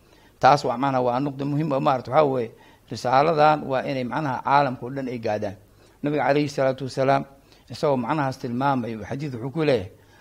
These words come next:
"لا يبلغن هذا الأمر ما بلغ الليل والنهار. ولا يترك الله بيت مدر ولا، ولا، ولا وبر إلا أدخله الله هذا الدين بعز عزيز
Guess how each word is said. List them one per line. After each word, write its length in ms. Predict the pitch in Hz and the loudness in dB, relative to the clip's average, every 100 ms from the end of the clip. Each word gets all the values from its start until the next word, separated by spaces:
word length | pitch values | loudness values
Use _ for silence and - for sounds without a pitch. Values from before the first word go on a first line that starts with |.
| _ | _
"لا 120 | 127 | 2
يبلغن 540 | 143 151 131 131 135 123 | 4 4 2 0 0 0
هذا 360 | 131 143 123 | 4 6 6
الأمر 280 | 123 139 123 | 2 2 0
ما 200 | 120 117 | -2 -2
بلغ 320 | 123 139 131 123 | 2 4 4 2
الليل 240 | 123 123 | 0 0
والنهار. 380 | 113 110 107 98 - _ _ _ _ _ - _ | -2 2 2 0 -6 _ _ _ _ _ -20 _
ولا 240 | 110 139 147 156 | 0 6 6 6
يترك 300 | 156 139 143 | 0 -4 -4
الله 320 | 139 139 131 | 0 2 0
بيت 340 | 120 139 143 135 | 0 -2 -2 -2
مدر 380 | 139 139 131 123 | -2 0 -2 -2
ولا، 340 | 123 120 123 | -2 -2 -4
ولا، 260 | 131 120 113 | -2 -2 -2
ولا 260 | 123 123 120 | 0 2 4
وبر 300 | 143 151 151 - - _ _ - | 4 4 2 -2 -20 _ _ -6
إلا 340 | 143 135 127 | -2 0 -2
أدخله 340 | 131 - 156 139 | -4 -2 0 0
الله 200 | 139 127 123 143 | 0 -2 0 0
هذا 140 | 131 | 0
الدين 340 | 123 117 131 98 - _ _ - | -4 -6 -6 -6 -14 _ _ -12
بعز 300 | 123 151 131 | -6 -4 -4
عزيز 500 | 113 117 123 147 143 | -4 -4 -4 -6 -4